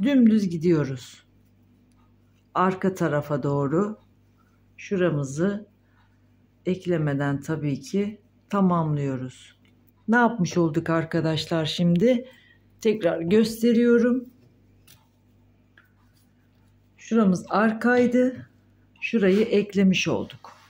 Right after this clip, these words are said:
Şöyle. Yani şöyle tuttuğunuz zaman hırkamızın yakası oldu. Bakın.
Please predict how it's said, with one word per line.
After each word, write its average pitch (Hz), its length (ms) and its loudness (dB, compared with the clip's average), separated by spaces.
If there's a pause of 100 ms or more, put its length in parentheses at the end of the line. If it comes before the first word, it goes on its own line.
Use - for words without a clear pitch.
(520)
Şöyle. 135 580 -2 (840)
Yani 208 640 0 (800)
şöyle 190 460 2
tuttuğunuz 190 720 0
zaman 190 580 2 (2500)
hırkamızın 180 600 0
yakası 220 600 0
oldu. 233 540 2 (720)
Bakın. 185 280 -4